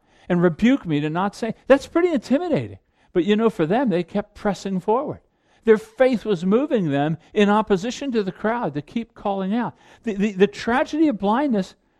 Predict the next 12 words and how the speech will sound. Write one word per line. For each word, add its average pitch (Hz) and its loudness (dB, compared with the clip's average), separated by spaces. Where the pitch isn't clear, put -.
was - 0
not 240 2
for - 0
them. 226 0
They 208 2
had 202 -2
the 151 0
best 165 -2
vision. 190 -4
They 202 2
saw 208 -8
Christ. - -12